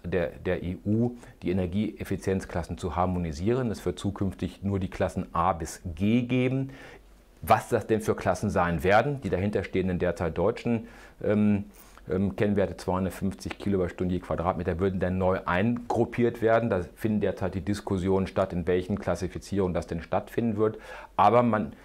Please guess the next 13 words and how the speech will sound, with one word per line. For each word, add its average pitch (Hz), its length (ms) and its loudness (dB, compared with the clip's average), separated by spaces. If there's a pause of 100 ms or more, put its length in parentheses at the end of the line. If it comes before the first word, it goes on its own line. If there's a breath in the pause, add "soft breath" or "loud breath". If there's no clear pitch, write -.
(200 loud breath)
überlegt 104 520 4
sozusagen 92 500 0
dann 110 240 4
bis 110 140 -2
zwanzig 98 460 -2
dreißig 107 640 0
eine 95 280 0 (300 loud breath)
gesetzliche 101 600 0
Austauschverpflichtung 113 1300 0
der, 101 120 6
der 95 140 2
neuen 92 480 2
Klassen, 107 520 0